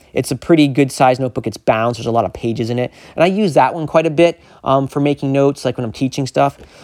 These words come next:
But the real little gem, once again, is the closest I can get to the notebook I really like that they made, but they no longer make, is number O R seven one F X dash M. And this is a nice small, it's a small notebook. Um,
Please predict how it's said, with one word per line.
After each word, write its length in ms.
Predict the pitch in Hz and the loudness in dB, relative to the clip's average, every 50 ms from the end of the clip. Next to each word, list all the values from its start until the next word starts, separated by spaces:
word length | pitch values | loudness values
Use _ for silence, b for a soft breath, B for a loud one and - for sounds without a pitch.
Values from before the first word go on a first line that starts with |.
| B B B | B B B
But 220 | - 196 180 - | 2 2 2 2
the 100 | - 185 | 0 0
real 240 | 185 208 226 226 220 | 2 4 4 4 4
little 220 | 202 202 180 170 151 | 4 4 4 2 0
gem, 400 | 131 151 156 147 147 147 147 139 b b b b | 0 -2 -2 -2 -2 -4 -6 -10 b b b b
once 180 | b 143 143 - | b -6 -6 -4
again, 260 | 147 143 151 151 147 | 0 2 2 2 4
is 300 | 143 135 131 120 117 - - | 2 0 0 -2 -6 -8 -6
the 100 | - 139 | -6 -6
closest 520 | - - 190 175 165 - 165 147 - - _ _ _ _ - | 0 2 2 2 2 0 -4 -6 -6 -12 _ _ _ _ -6
I 80 | 139 | -6
can 140 | 123 - 135 | -6 -4 -4
get 320 | 127 131 147 143 - _ - | 0 2 0 0 0 _ -10
to 220 | - 151 139 131 | -6 -4 -4 -2
the 140 | 117 123 117 | -2 -2 -2
notebook 360 | 120 131 127 - - - - | -2 -2 -4 -4 -6 -6 -4
I 20 | |
really 320 | 104 101 117 139 151 143 135 | -4 -2 0 0 2 2 2
like 220 | 123 113 113 110 | 2 0 -2 -2
that 160 | - 107 - | -6 -12 -10
they 260 | - 110 107 104 101 - _ - | -8 -8 -8 -8 -10 -12 _ -10
made, 240 | 117 117 107 107 | -8 -6 -6 -6
but 120 | 101 - - | -6 -8 -10
they 80 | 101 | -8
no 140 | 104 104 107 | -6 -4 -2
longer 200 | 113 120 117 113 | -2 -2 -2 -2
make, 260 | 104 107 107 104 - - - | -4 -4 -4 -4 -6 -10 -6
is 380 | 107 120 120 117 110 104 - | -4 -2 0 0 -2 -2 -2
number 400 | 131 135 135 127 131 123 123 - b b b b b b - | -2 0 2 4 4 2 2 0 b b b b b b 0
O 320 | - 143 147 147 143 143 - - | 2 4 4 4 4 2 2 2
R 320 | 123 131 131 131 127 120 | 4 4 4 4 2 0
seven 400 | - - - 127 117 127 127 120 | -2 -2 -2 0 0 0 -4 -4
one 280 | 117 120 117 113 113 - _ - | -4 -4 -4 -4 -6 -10 _ -6
F 220 | 120 127 120 - - | -4 -4 -4 -6 -4
X 280 | 98 113 113 - - - | -2 -2 -2 -2 -4 -4
dash 320 | - 113 107 104 104 - _ | -2 0 0 0 -2 -6 _
M. 240 | - 120 113 104 101 | -6 -6 -4 -4 -4
And 120 | 95 143 | -4 -4
this 120 | 175 196 - | -4 -2 -2
is 120 | 208 180 | 0 2
a 80 | 185 156 | 2 2
nice 440 | 143 139 135 143 135 139 143 131 | 2 2 2 2 2 2 0 -4
small, 600 | - - - - - 147 139 135 131 131 123 b b b b b | -6 -8 -8 -4 0 2 4 4 6 4 2 b b b b b
it's 160 | - - - | -4 0 0
a 40 | 175 | 0
small 360 | - - - 202 214 220 226 | -2 0 0 2 2 2 2
notebook. 440 | 220 220 - - - 247 233 - b b b b b b - | 0 -2 -2 0 0 0 0 0 b b b b b b 0
Um, 280 | 151 147 143 135 - | 2 2 2 0 -2